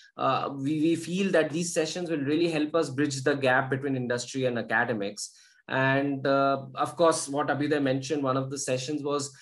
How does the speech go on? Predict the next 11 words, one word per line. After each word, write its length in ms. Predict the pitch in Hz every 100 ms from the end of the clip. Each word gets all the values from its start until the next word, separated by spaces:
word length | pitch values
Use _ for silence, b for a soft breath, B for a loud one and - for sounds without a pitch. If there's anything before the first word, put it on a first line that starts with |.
| B -
a 200 | 127 131
peer 320 | 135 165 156
guru 220 | 143 147
session, 440 | 135 113 - 120
wherein, 400 | 117 123 143 143 143 B B
uh, 400 | 117 120 120 120 117
one 300 | 117 120 135
of 160 | 156 151
the 100 | 175
success 600 | - 131 - 170 170 -
stories 680 | - 160 165 156 110 -